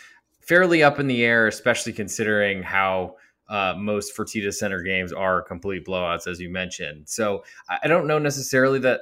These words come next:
that went that way. And I do wonder about the kind of long-term lingering effects of when you play Houston or when you play Iowa State, because they are so physical, and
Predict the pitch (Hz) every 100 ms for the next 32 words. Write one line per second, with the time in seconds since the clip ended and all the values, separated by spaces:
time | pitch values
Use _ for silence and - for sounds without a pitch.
0 | - 123 104 120 113 110 - 135 131 127
1 | 127 - 110 104 101 131 127 127 127 117
2 | 113 110 113 104 110 101 90 95 98 104
3 | 95 107 101 101 101 101 107 104 104 98
4 | - 101 101 - - - - - 98 98
5 | 87 98 104 104 110 104 104 98 107 101
6 | 95 98 98 - 101 98 98 95 - 101
7 | 101 - - 98 95 90 85 113 104 -
8 | 98 101 107 101 95 - _ _ - 98
9 | 90 85